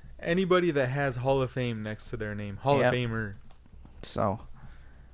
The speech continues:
Speaker 1: It's gonna be interesting.
Speaker 2: it's gonna be very interesting. I'm gonna go pull up the random wheel to see who's gonna get it, 'cause Chowder usually, I don't know why
Speaker 1: You should
Speaker 2: the
Speaker 1: just throw his name in there just to see if he wins.
Speaker 2: I will throw his name in there.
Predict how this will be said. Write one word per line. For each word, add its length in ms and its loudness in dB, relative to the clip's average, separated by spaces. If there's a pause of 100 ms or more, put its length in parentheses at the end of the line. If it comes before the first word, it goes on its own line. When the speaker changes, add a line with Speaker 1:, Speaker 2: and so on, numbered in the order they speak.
(280)
Speaker 1:
It's 120 -18
gonna 240 -6
be 180 -4
interesting. 520 -6
Speaker 2:
it's 140 -4
gonna 200 -8
be 440 -6
very 400 6
interesting. 480 4
I'm 80 6
gonna 140 6
go 160 12
pull 260 10
up 120 8
the 100 4
random 640 6
wheel 400 8
to 200 -4
see 240 -4
who's 380 -4
gonna 320 -4 (320)
get 220 4
it, 200 0
'cause 260 -6
Chowder 400 6
usually, 580 0 (1200)
I 120 -4
don't 180 -2
know 100 2
why 160 2
Speaker 1:
You 40 4
should 100 0
Speaker 2:
the 60 -4
Speaker 1:
just 220 2
throw 180 8
his 120 6
name 220 0
in 80 0
there 140 0
just 220 -4
to 60 -8
see 160 -2
if 80 -2
he 100 -6
wins. 320 -8 (640)
Speaker 2:
I 120 -4
will 140 0
throw 240 2
his 200 -6
name 240 -2
in 80 -4
there. 260 0